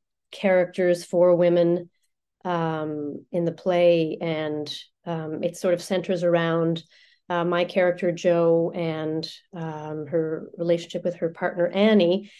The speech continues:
Um, and it, it just captures, uh, I feel like that it captures all relationships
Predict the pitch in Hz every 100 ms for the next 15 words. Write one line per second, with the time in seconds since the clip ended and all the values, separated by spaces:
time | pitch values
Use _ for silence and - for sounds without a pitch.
0 | - _ _ 196 185 180 175 175 170 170
1 | 165 180 175 170 - - - 202 - -
2 | 220 247 294 - 240 233 - 240 208 -
3 | _ 190 180 175 165 - _ - 208 -
4 | 311 311 294 202 240 233 220 214 220 185
5 | 180 202 214 240 277 285 - _ - 254
6 | 254 254 294 285 302 311 - - -